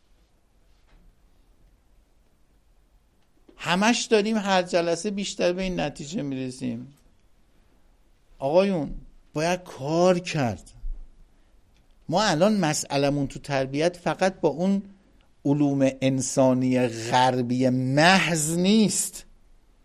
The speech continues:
اتفاقاً یه مسئله مهممون الان تربیت‌های دینی بدلیه، نگم تقلبی. خودش هم نمی‌دونه این بدلیه،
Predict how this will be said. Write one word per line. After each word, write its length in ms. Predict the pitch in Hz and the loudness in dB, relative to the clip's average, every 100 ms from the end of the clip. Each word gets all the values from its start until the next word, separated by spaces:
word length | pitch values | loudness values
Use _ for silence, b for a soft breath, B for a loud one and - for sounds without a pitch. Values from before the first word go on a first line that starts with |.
| _ _ _ _ _ - | _ _ _ _ _ -8
اتفاقاً 540 | 147 - 151 156 151 | -6 -4 2 2 4
یه 140 | 202 208 | 2 2
مسئله 540 | 196 165 - 147 151 | 2 0 0 0 2
مهممون 760 | 151 147 196 208 208 214 214 208 - | 0 -2 -2 0 0 2 0 -2 -2
الان 400 | 147 147 196 202 | -2 -2 -4 -4
تربیت‌های 1120 | - 151 147 147 151 151 143 - 165 180 196 | -6 -2 -2 -2 -2 0 -2 -2 2 4 4
دینی 1080 | 208 185 127 147 151 151 175 196 208 214 269 - _ _ _ _ _ _ _ _ _ _ _ _ _ _ _ _ _ _ _ _ _ _ _ _ _ _ | -2 -6 -6 -4 -2 -2 0 2 4 4 0 -6 _ _ _ _ _ _ _ _ _ _ _ _ _ _ _ _ _ _ _ _ _ _ _ _ _ _
بدلیه، 800 | 147 151 170 165 190 196 123 92 - - _ _ _ _ | 6 8 8 8 8 10 8 6 -6 -20 _ _ _ _
نگم 320 | 147 151 139 123 | -2 2 4 4
تقلبی. 800 | 120 113 110 98 98 90 87 - _ _ _ _ _ _ _ _ - | 2 2 0 0 -4 -6 -10 -16 _ _ _ _ _ _ _ _ 0
خودش 340 | 247 254 226 | 2 2 0
هم 120 | 240 | 0
نمی‌دونه 460 | 233 277 262 135 110 | 0 -2 -2 -4 -2
این 160 | 101 | -2
بدلیه، 600 | 95 95 90 87 87 85 | -2 -4 -4 -8 -10 -14